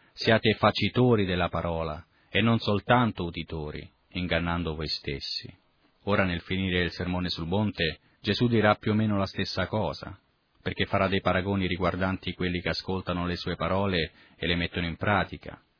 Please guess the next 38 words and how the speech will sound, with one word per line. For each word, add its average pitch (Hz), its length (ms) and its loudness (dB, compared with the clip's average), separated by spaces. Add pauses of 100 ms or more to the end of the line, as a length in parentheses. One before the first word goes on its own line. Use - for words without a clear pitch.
(120)
Essi 120 260 0
sono 117 220 4
come 113 220 4
un 110 80 4
uomo 110 220 2
saggio 120 420 2
che 101 100 0
nel 101 140 0
costruire 107 560 -2
una 95 180 0
casa 113 480 2 (320)
prima 117 260 4
di 107 120 0
tutto 123 400 2
scava 104 360 2
a 92 40 0
fondo 101 720 0 (320)
e 95 160 -6
pone 113 240 2
il 98 80 2
fondamento 101 640 0
sulla 92 240 -2
roccia. 110 560 -2 (520)
Al 101 140 2
contrario, 104 580 4
l'uomo 98 300 4
stolto 117 540 2
che 95 140 -4
ascolta 101 420 -2
le 101 100 0
sue 98 180 -2
parole 104 440 2
e 92 60 2
non 95 120 2
le 95 80 0
mette 98 260 -2
in 90 100 -2
pratica 95 640 0